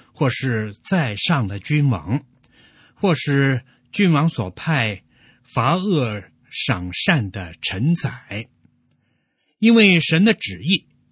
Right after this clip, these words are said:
原是要你们行善，可以堵住那糊涂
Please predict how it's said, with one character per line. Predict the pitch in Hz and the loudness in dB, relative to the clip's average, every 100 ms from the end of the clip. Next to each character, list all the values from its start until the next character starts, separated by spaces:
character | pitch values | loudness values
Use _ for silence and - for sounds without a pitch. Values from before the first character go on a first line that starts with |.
| _ _ | _ _
原 | 123 139 196 | 2 4 4
是 | 208 170 | 2 2
要 | 190 147 | 2 2
你 | 107 87 | 0 -2
们 | 87 | -8
行 | 90 - 95 113 | -8 -8 -6 -4
善， | 123 135 - _ _ _ _ _ _ | -2 -4 -6 _ _ _ _ _ _
可 | - 156 | 2 4
以 | 165 170 | 4 2
堵 | - 117 90 | 0 -4 -4
住 | 92 190 120 | -4 -2 -2
那 | 110 113 | -2 -2
糊 | 113 - 110 151 | -4 -6 -2 0
涂 | 165 127 120 | 2 0 0